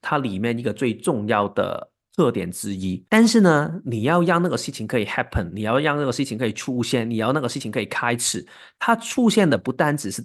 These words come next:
第一个当下，因为出现是一个过程的。所以除了这个无中生有的过程里面，它还有另外一个部分，就是说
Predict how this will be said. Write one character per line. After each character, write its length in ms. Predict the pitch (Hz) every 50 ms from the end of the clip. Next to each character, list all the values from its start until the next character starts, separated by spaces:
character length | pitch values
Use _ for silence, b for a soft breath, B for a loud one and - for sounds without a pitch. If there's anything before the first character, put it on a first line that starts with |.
| -
第 240 | - 151 131 123 120
一 60 | 107
个 120 | 110 - 98
当 240 | - 98 92 95 98
下， 280 | - - 104 90 B B B B B B
因 80 | - 247
为 60 | 196
出 260 | - - - 208 190
现 180 | 185 - 190 175
是 120 | 165 -
一 20 | 135
个 60 | 107
过 280 | - - 147 123 110 110
程 300 | - - 98 90 90 95
的。 160 | 95 98 B B B B B B B
所 180 | - - 240
以 20 | 202
除 300 | - - - - 143 170
了 260 | 151 123 - - - _ _ _
这 100 | - 175
个 100 | 170 127
无 180 | 95 92 110
中 140 | 120 151 151
生 220 | 143 - 151 147 147
有 120 | 123 85
的 80 | 92 104
过 160 | - 131 131
程 140 | 131 127 113
里 100 | 101 95
面， 140 | 101 110
它 160 | 107 - - -
还 140 | - -
有 120 | 135 110 95
另 200 | 104 123 135 131
外 160 | 127 123 120
一 80 | 120 120
个 180 | 120 120 101 98
部 280 | 95 - - 156 123
分， 180 | 117 - 113 110
就 80 | 117
是 100 | 117 120
说 300 | 113 - - 139 123 123